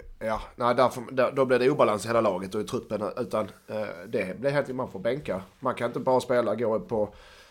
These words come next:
ja, okej, han kan kicka till hundra och den andra kan kicka till två, utan man får se det som det bäst balans för laget.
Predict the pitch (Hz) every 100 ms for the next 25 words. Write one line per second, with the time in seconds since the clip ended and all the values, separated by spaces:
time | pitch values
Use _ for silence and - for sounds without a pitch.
0 | - _ _ - 65 - 98 107 107 104
1 | 104 123 110 104 110 117 82 85 95 104
2 | 95 95 113 110 110 107 110 117 - -
3 | 98 104 95 107 131 110 110 113 110 113
4 | 98 110 107 - 104 104 85 95 -